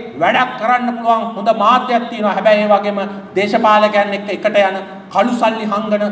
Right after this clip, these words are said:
මාධ්‍ය ව්‍යාපාරත් ඇති. ඒ සියල්ල වෙනුවට අපිට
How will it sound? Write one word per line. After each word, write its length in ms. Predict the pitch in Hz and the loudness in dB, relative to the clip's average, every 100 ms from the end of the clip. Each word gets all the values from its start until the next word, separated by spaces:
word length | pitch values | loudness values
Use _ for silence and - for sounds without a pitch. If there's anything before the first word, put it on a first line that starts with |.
| - - | -6 -6
මාධ්‍ය 380 | - 202 214 202 | 0 0 0 0
ව්‍යාපාරත් 500 | 190 185 185 180 180 - | 2 4 4 4 2 -2
ඇති. 220 | 160 - - - - - - - | -6 -8 -12 -16 -18 -20 -20 -2
ඒ 200 | 214 254 | 0 0
සියල්ල 420 | 247 254 277 277 262 | 0 2 2 2 0
වෙනුවට 360 | 262 277 262 - - - - - - | 0 0 0 -4 -10 -16 -18 -20 -2
අපිට 280 | 185 254 | -2 0